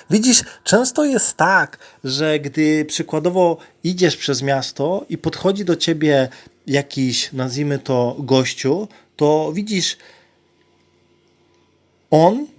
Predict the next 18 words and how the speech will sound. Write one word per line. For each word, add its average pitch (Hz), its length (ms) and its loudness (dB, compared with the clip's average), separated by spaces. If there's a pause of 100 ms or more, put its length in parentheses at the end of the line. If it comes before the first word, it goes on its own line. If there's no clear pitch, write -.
(400)
najpierw 156 680 0
zaczyna 175 440 -4
przykładowo 160 560 -6
ciebie 139 540 -2
wyzywać. 117 1040 -6 (120)
On 175 300 2 (180)
zaczyna 156 640 -2
wjeżdżać 143 600 -2
na 147 100 -4
twoją 139 420 -2
psychę 143 580 0 (180)
słowami, 135 880 0
rozumiesz? 131 580 -8 (1160)
I 139 60 -2
często 226 320 2
jest 262 200 0
tak, 156 300 -2
że 147 260 2